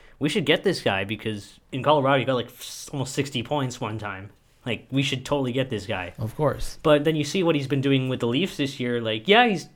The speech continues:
Speaker 1: doing well. On most teams, you're like, "Hey, this is par for the course. Like, this is good to see a guy getting forty-five, on pace for forty-five points." But I feel like the lack of defense is one thing, but I also think that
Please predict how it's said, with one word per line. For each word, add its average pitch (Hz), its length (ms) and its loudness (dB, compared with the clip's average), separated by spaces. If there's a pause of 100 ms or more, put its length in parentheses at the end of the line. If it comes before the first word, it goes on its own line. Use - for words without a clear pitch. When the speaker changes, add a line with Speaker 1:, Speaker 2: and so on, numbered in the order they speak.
Speaker 1:
doing 147 260 2
well. 117 440 0 (380)
On 160 160 6
most 170 280 4
teams, 156 220 -4
you're 135 100 0
like, 117 100 -2
"Hey, 165 220 4
this 113 160 -8
is 120 80 -6
par 135 240 0
for - 100 -8
the 123 100 -2
course. 117 420 -2
Like, 113 180 -2
this 117 160 -4
is 113 80 -4
good 131 240 0
to - 60 -16
see 120 180 -4
a - 20 -8
guy 113 220 -2
getting 107 300 -6
forty-five, 110 580 -6 (180)
on 117 140 -6
pace 117 160 -6
for 117 80 -12
forty-five 113 480 -4
points." 104 320 -8
But 101 280 -6 (880)
I 143 80 6
feel 175 360 0
like 156 400 2 (540)
the 113 680 0 (320)
lack 147 280 4
of 143 100 0
defense 139 580 -2
is 120 160 -4
one 139 320 0
thing, 151 360 -8 (600)
but 151 180 6
I 151 60 6
also 175 340 4
think 143 540 -2
that 120 440 -2